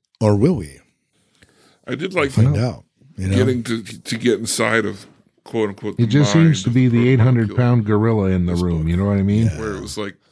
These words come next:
Speaker 1: You mean through Miller?
Speaker 2: Well, you know, through the, was it investi-, the investigator? Um,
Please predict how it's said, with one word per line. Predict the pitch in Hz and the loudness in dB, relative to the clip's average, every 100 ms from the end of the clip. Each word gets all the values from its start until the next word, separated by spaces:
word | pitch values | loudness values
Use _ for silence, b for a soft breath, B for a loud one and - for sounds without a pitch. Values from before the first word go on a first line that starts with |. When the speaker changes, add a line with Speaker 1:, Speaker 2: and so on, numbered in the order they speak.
| b | b
Speaker 1:
You | 113 | 0
mean | 117 113 | 2 2
through | - 110 | 0 -2
Miller? | 101 104 113 131 110 - _ _ _ _ _ | 0 2 2 0 -6 -16 _ _ _ _ _
Speaker 2:
Well, | - 127 139 | -2 0 0
you | 143 | -4
know, | 135 | -6
through | 131 160 | -6 -4
the, | 143 131 123 - | -2 -2 -4 -8
was | 117 104 | -6 -6
it | 92 | -8
investi-, | 104 117 123 110 - _ _ - | -6 -6 -6 -12 -12 _ _ -14
the | 113 | -12
investigator? | 107 110 120 - 127 135 139 139 b b - _ _ _ _ | -6 -6 -6 -8 -6 -4 -6 -8 b b -18 _ _ _ _
Um, | 107 104 98 101 | -4 -4 -6 -10